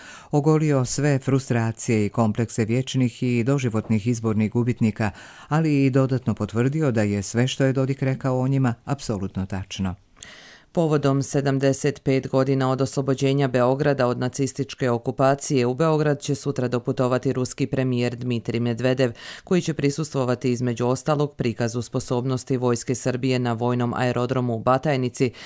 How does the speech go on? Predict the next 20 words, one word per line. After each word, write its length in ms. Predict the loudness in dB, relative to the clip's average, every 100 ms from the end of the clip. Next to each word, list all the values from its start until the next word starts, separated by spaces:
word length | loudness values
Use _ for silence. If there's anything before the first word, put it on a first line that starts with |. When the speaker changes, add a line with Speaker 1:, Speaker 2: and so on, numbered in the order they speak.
| -10
Speaker 2:
a 100 | 0
uveče 440 | 2 2 0 0 -2
svečanoj 540 | 2 0 0 0 0
akademiji 480 | 0 0 0 0 2
u 80 | 0
centru 420 | 0 -2 0 -4
Sava. 480 | 0 2 2 2 -2 -6
Tokom 300 | -8 -4 0
dana 300 | 4 4 2
Medvedev 480 | 0 -2 -4 -4 -6
bi 80 |
trebalo 440 | -6 -4 0 0 0
da 120 | -4
se 160 | -6 -4
sastane 520 | 0 0 0 -4 -4
sa 140 | -6
predsjednikom 680 | -2 0 0 0 -2 -4 -6
Srbije 360 | -4 -4 2 2
Aleksandrom 640 | 2 -2 -2 0 -2 -2
Vučićem 520 | -2 -2 -2 2 0